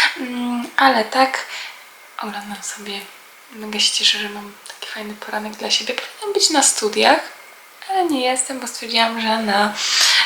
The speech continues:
e, właśnie wykłady chodzić nie będę. Aktualnie właśnie, e, będę sprawdzała, jak się ma moja paczka, w sumie nasza, e, paczka z Polski, bo miała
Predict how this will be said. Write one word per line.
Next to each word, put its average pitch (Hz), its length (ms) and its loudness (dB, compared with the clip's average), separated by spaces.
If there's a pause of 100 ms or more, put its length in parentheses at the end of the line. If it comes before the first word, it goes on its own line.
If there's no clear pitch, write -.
(180)
e, 208 240 4
właśnie 208 360 4
wykłady 202 460 0
chodzić 196 520 -2 (500)
nie 254 160 6
będę. 311 520 6 (840)
Aktualnie 233 480 -2
właśnie, 214 680 0
e, 202 420 -6
będę 208 240 -8
sprawdzała, 202 960 -4 (200)
jak 214 280 -4
się - 240 2
ma 202 300 -6
moja 202 560 -6 (160)
paczka, - 520 -4
w - 40 -4
sumie 208 200 -8
nasza, 226 420 -4 (640)
e, 226 180 2
paczka 220 460 0
z 214 360 -6
Polski, 214 680 -4
bo 208 420 -4
miała 214 440 0